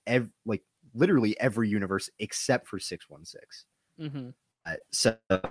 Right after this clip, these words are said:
Speaker 1: or may-, maybe, maybe they will exist at one point or another. Uh, but, you know, that, so I, I guess you're right that he doesn't necessarily have to exist in every universe.
Speaker 2: But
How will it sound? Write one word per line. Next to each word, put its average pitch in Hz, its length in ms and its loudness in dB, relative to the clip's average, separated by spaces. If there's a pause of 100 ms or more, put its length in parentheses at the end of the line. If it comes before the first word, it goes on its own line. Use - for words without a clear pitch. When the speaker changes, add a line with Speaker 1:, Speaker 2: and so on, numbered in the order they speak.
(1200)
Speaker 1:
or 104 240 4
may-, 117 240 6
maybe, 139 480 6
maybe 131 260 2
they 135 100 6
will 127 220 4
exist 165 340 -2
at 156 80 -2
one 165 160 -4
point 180 300 -8 (100)
or 151 80 0
another. 175 380 2 (460)
Uh, 98 260 2
but, 87 320 0 (460)
you 95 120 -2
know, 92 160 0
that, 113 300 -2
so 135 420 6
I, 127 160 4
I 135 120 4
guess 143 220 6
you're 113 120 2
right 87 260 2
that 85 180 -4 (460)
he - 140 -4
doesn't 131 340 8
necessarily 101 720 4
have 87 240 -2
to 78 120 -10
exist - 380 -12
in 78 160 -8
every 82 480 -10 (600)
universe. - 600 -6 (600)
Speaker 2:
But 262 300 10